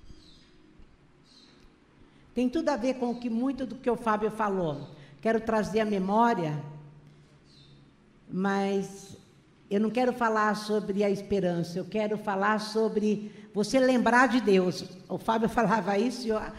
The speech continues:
a, a, o que eu quero falar hoje é sobre lembrar. Lembrar. E o que que é lembrar? É guardar, é ter na memória,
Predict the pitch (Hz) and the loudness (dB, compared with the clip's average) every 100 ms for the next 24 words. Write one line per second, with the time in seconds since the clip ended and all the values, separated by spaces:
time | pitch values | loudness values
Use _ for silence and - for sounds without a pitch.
0 | - - - 208 202 190 180 - 190 - | -16 -12 -10 -8 -6 -8 -10 -12 -8 0
1 | 226 226 247 240 214 202 208 226 233 220 | 0 2 0 0 0 0 4 4 4 0
2 | 240 226 285 320 349 220 175 165 151 - | 0 2 2 2 4 6 6 6 2 -6
3 | - - - - - - - - 180 240 | -14 -20 -20 -20 -20 -20 -20 -12 -2 0
4 | 285 202 170 147 147 - - - 254 262 | 2 0 -2 -2 -8 -14 -20 -8 -4 0
5 | 320 320 294 294 277 226 170 120 - - | -2 0 0 2 2 2 2 0 -10 -16
6 | - - - - 214 208 220 233 202 190 | -20 -20 -20 -10 -6 -2 0 0 0 0
7 | 180 175 165 - - - - - - 208 | 0 -2 -10 -16 -20 -20 -20 -18 -12 -6
8 | 233 226 214 202 196 190 190 185 180 175 | -4 0 2 2 6 8 6 4 0 -6
9 | - | -10